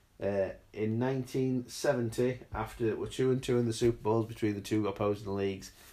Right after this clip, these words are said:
the leagues finally merged and became just one N F L, with your N F, N F C, A F C conferences being what they are today.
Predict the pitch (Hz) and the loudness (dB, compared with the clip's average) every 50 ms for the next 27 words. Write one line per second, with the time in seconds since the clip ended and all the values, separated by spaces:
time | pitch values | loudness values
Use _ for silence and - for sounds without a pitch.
0 | - - - - 113 101 104 98 95 - - - - 135 127 123 120 113 110 107 | -20 -16 -8 -4 -2 0 0 0 -2 -4 -2 4 6 6 8 8 6 4 2 2
1 | 107 110 110 117 120 120 117 - - - - - - _ _ _ _ - _ _ | 2 4 4 4 4 2 0 -2 -10 -12 -16 -20 -20 _ _ _ _ -20 _ _
2 | _ _ _ _ _ _ - - - 95 98 95 95 - - 104 101 101 101 95 | _ _ _ _ _ _ -18 -12 -8 -6 -4 -4 -4 0 2 2 2 2 2 0
3 | 92 90 85 - 104 104 104 101 92 92 92 95 95 - 98 98 98 95 95 - | -4 -4 -6 -4 -2 -2 -2 0 0 -2 -2 -4 -2 2 2 4 2 2 0 -4
4 | - - - - - - - 85 85 85 85 87 92 90 92 92 95 - - 92 | -18 -20 -20 -20 -20 -14 -6 -2 -2 0 0 0 -2 -4 -4 -4 -4 -4 -6 -6
5 | - - 95 95 95 95 - - 104 95 95 95 92 92 90 - - - 98 92 | -4 -4 -6 -6 -6 -6 -6 -4 -2 -2 0 -2 -2 -4 -6 -6 -6 -4 -4 -4
6 | 92 90 - - - 101 101 98 - 104 95 95 - 101 98 - - - _ _ | -4 -6 -8 -10 -10 -8 -8 -8 -8 -8 -8 -6 -6 -6 -6 -8 -10 -16 _ _
7 | - - - - - _ _ _ _ _ - 104 98 98 104 98 - - 101 98 | -20 -20 -20 -20 -20 _ _ _ _ _ -2 -2 0 0 -2 -4 -4 -2 -2 0
8 | 98 95 95 - 104 95 104 98 98 95 | 0 -2 -2 -4 -6 -4 -2 -2 -2 -4